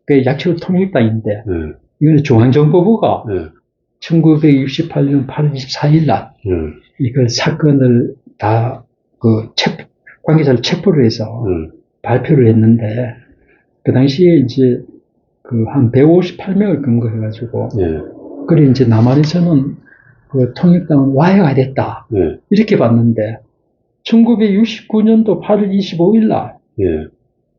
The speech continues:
Speaker 1: 통일혁명당이 창당이 됐다.
Speaker 2: 예.
Speaker 1: 이렇게 북한이 주장을 하면서 강령까지 발표를 하고,
Speaker 2: 예.
Speaker 1: 그리고 천구백팔십 년 사월에는 통일당 일본 대표부도 만들고
Speaker 2: 예.
Speaker 1: 이랬는데,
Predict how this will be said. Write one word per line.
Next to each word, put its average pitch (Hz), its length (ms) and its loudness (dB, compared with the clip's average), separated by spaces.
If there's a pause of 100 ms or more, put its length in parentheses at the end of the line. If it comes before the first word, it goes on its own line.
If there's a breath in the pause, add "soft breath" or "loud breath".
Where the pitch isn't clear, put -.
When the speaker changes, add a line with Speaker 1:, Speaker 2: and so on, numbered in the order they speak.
(280)
Speaker 1:
통일혁명당이 170 920 4
창당이 196 420 2
됐다. 113 540 -6
Speaker 2:
예. 78 380 -10 (240)
Speaker 1:
이렇게 165 340 0
북한이 151 380 0
주장을 139 420 0
하면서 113 720 -6 (500)
강령까지 170 640 2
발표를 117 400 -6
하고, 117 500 -10
Speaker 2:
예. 82 280 -4 (280)
Speaker 1:
그리고 147 200 2
천구백팔십 180 960 0
년 170 120 2
사월에는 156 600 2
통일당 185 760 0
일본 139 320 2
대표부도 156 540 0
만들고 110 640 -4
Speaker 2:
예. 80 320 -10 (260)
Speaker 1:
이랬는데, 190 800 2